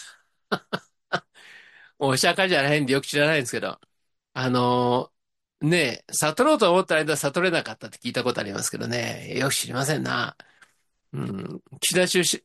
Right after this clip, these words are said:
岸田政権やそれまでの政権がウクライナの借金の保証や地方自治法やエヌティーティー等諸法、諸々独-、独裁的に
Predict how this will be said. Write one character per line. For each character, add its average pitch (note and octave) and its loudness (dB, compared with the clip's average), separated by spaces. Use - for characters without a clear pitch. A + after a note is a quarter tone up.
岸 - -6
田 F3+ 4
政 F#3 4
権 D#3 2
や B2 2
そ C#3 0
れ D#3 2
ま E3+ 2
で F3 2
の C#3+ 2
政 B2 -2
権 B2 -2
が B2+ 0
ウ A#2+ -4
ク D3+ 0
ラ E3+ 4
イ E3+ 2
ナ D#3+ 2
の B2+ 0
借 A2+ -6
金 D3+ -2
の B2+ 0
保 A#2 -2
証 A#2+ 0
や B2 0
地 C#3+ -2
方 D3+ 2
自 C#3+ -4
治 - -10
法 C#3+ 2
や D3 0
エ D3 -4
ヌ C3+ 0
テ D3 2
ィ C#3+ 0
ー - -14
テ D3+ 0
ィ - 0
ー C#3 -2
等 C#3 2
諸 D3+ 0
法、 C3 0
諸 D3 4
々 D3 2
独-、 B2 -2
独 B2+ -4
裁 E3+ 2
的 E3 0
に E3 2